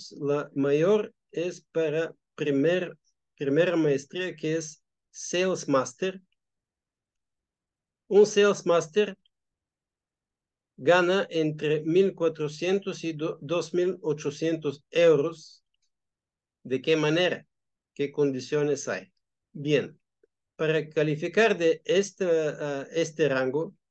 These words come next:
tenemos que tener dos millones y medio puntos grupales por la izquierda y por la derecha para una quincena. La primera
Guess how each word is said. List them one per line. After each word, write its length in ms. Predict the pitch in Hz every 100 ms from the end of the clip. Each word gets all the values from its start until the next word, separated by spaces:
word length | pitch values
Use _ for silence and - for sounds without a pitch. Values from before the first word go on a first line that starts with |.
| _ _
tenemos 420 | 147 156 175 165
que 140 | - 143
tener 380 | 147 147 143
dos 260 | 131 165 160
millones 640 | 160 165 175 185 185 - _ _
y 120 | 139
medio 600 | 143 160 165 135 110 90 _ _ _ _ _ _ _
puntos 640 | 156 170 160 127 113 - -
grupales 880 | 170 143 139 - 196 170 139 - _
por 220 | 135 123
la 60 | 120
izquierda 520 | 113 - 175 170 185 -
y 100 | 131
por 220 | 127 120
la 120 | 123
derecha 560 | 123 131 156 160 180 - _ _ _ _ _ _ -
para 340 | 151 143 139
una 380 | - 170 185 180
quincena. 640 | - 135 120 - 131 107 - _ _ _ _ _ _ _ _ _ _ _ _ _ _ -
La 220 | 131 123
primera 600 | - 117 139 202 226 226